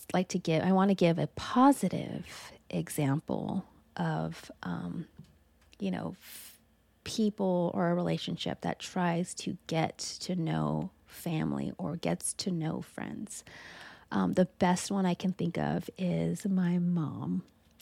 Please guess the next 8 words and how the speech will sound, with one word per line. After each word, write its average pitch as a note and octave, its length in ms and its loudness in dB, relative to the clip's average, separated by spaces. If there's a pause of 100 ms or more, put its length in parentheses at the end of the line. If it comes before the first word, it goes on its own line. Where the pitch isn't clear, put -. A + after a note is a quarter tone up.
Uh, F#3 280 2
I G3 80 0
love F3+ 360 4
this A3 240 2
woman F#3+ 580 4 (140)
to - 140 -4
pieces. F3 500 -2
She, A3+ 540 2